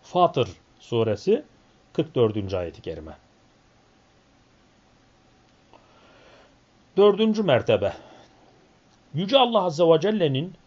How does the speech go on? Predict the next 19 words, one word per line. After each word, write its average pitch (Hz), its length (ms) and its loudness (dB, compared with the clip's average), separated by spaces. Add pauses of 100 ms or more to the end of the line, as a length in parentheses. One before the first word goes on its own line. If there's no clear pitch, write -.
(960)
her 247 300 0
şeyin 202 380 -2
yaratıcısı 160 840 0
olduğuna 135 640 0
imandır. 104 600 -4 (760)
Göklerde, 113 760 0 (360)
yerde 107 640 0 (280)
ve 139 160 0
her 196 260 0
ikisi 220 460 -4
arasında 139 600 -2
bulunan 131 480 -4
her 226 460 6
şeyi 190 360 -4
o 202 160 4
yaratmıştır. 117 800 0 (920)
Onun 247 300 2
yaratması 180 760 -2
dışında 139 640 -4